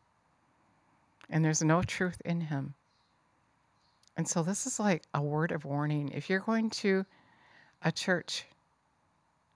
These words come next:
to, to find out how to live your life instead of to Jesus, you could be being fooled. And many times,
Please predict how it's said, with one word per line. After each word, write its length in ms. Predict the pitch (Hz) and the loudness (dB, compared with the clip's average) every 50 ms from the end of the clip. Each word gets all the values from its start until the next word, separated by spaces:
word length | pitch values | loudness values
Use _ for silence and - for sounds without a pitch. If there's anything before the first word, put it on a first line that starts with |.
| _ _ _ _ _ - | _ _ _ _ _ -14
to, 560 | - - 185 165 160 156 156 160 160 185 214 - _ _ _ _ _ _ | -6 -2 0 0 0 0 -2 -4 -6 -10 -14 -18 _ _ _ _ _ _
to 120 | - - | -14 -10
find 280 | 165 - 165 160 160 165 | 0 2 4 4 6 6
out 180 | 175 170 156 160 | 4 4 4 4
how 260 | - 165 156 165 165 | 2 2 4 4 2
to 260 | - - - 175 160 | 0 -2 -2 -2 0
live 160 | 160 160 151 | 0 0 0
your 140 | 156 156 156 | -2 -2 -2
life 340 | 156 156 147 147 143 - - | -2 -2 -2 -2 -4 -6 -6
instead 360 | 139 143 - - - 143 139 | -8 -8 -6 -2 -2 0 0
of 80 | 143 - | 0 -2
to 120 | - 156 | -2 -2
Jesus, 760 | 139 - 151 147 151 - - - - - - - - - - - _ _ _ _ _ _ _ _ _ _ _ _ _ _ _ _ _ _ _ _ _ _ _ _ _ _ _ _ _ _ _ _ | -2 0 0 0 -2 -2 -4 -6 -6 -6 -6 -6 -6 -8 -8 -12 _ _ _ _ _ _ _ _ _ _ _ _ _ _ _ _ _ _ _ _ _ _ _ _ _ _ _ _ _ _ _ _
you 160 | _ 175 175 175 | _ 0 0 2
could 280 | - 208 180 156 156 | 2 2 0 0 0
be 420 | - 160 151 143 143 143 147 165 - _ _ _ _ _ _ _ _ _ _ _ _ _ _ _ | 2 2 4 4 2 2 0 -2 -6 _ _ _ _ _ _ _ _ _ _ _ _ _ _ _
being 260 | - 165 160 156 160 | 0 0 2 0 -2
fooled. 460 | 151 - - 165 165 160 - - - - _ _ _ _ _ _ _ _ _ _ _ _ _ _ _ _ _ _ _ _ _ _ _ _ _ _ _ _ _ _ _ _ _ _ _ _ _ _ _ _ _ _ _ _ - - _ _ | -4 -4 -4 -4 -4 -4 -8 -12 -16 -20 _ _ _ _ _ _ _ _ _ _ _ _ _ _ _ _ _ _ _ _ _ _ _ _ _ _ _ _ _ _ _ _ _ _ _ _ _ _ _ _ _ _ _ _ -20 -20 _ _
And 280 | - 175 175 175 170 - | 2 2 4 4 2 0
many 260 | - 170 180 190 208 220 | 0 2 2 4 2 2
times, 720 | - 208 175 165 160 160 160 160 175 - - - - | 2 4 4 4 4 2 0 -2 -6 -8 -10 -12 -14